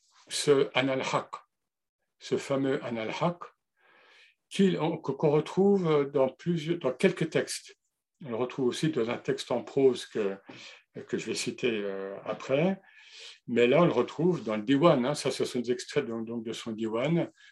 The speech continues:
de son recueil donc, de poèmes. Et, euh, voilà, ce Anal Haq, on le trouve là. وحدني واحدي بتوحيد صدق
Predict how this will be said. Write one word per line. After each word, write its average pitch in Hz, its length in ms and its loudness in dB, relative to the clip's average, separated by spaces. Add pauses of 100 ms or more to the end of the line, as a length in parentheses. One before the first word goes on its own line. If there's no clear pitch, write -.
(140)
de 110 80 -12
son - 180 -4
recueil 110 460 -2
donc, 98 220 -8
de 95 100 -6
poèmes. 110 560 -2 (1500)
Et, 139 360 4 (200)
euh, 104 1000 -2 (1300)
voilà, 113 280 2
ce - 180 -8
Anal 110 420 -4
Haq, 135 220 -6
on 95 60 -10
le 95 80 -12
trouve 95 480 -10
là. 117 260 -2 (1300)
وحدني 131 760 2
واحدي 117 680 0
بتوحيد 117 680 -2
صدق - 460 2